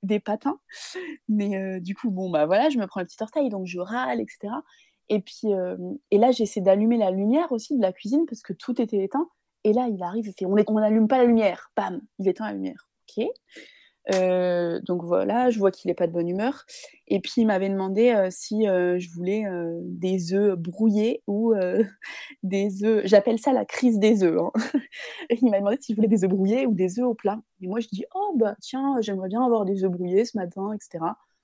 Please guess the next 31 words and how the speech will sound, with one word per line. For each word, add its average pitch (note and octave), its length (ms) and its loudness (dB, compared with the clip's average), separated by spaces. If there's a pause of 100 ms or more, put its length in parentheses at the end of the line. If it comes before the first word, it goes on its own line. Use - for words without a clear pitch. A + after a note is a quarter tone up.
(160)
Donc, G3+ 260 0
il G3+ 60 -12
fait G3 180 0
ses F#3 240 -4
œufs F#3 80 0
brouillés F3+ 340 -2
et F3+ 40 -4
tout. D4 240 0 (720)
Et G#3 100 10
puis, A3+ 340 4
euh, F3+ 420 10
donc, G#3 240 2
en A3+ 40 4
attendant, A3 460 4
je G3 100 2
me G#3 100 8
prends G#3+ 180 0
le G3+ 100 4
petit - 240 -14
orteil, F#3+ 380 4
machin, C#4 500 2
je A3+ 140 2
râle A#3 420 2
et G#3 100 0
tout, - 240 -6
j'avais F#3 240 0
trop F#3 220 -4
mal. A3 180 0 (560)
Et G3 140 6
là, G#3 200 0
il E3 240 -10